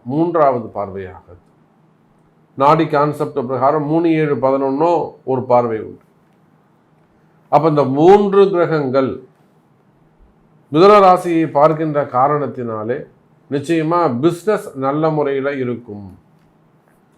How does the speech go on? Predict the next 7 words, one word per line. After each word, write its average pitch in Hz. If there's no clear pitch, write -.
மெயினா 156
தொழில் 175
அமைப்புகள், 135
பிசினஸ் 143
தான் 160
ரொம்ப 143
ரொம்ப 147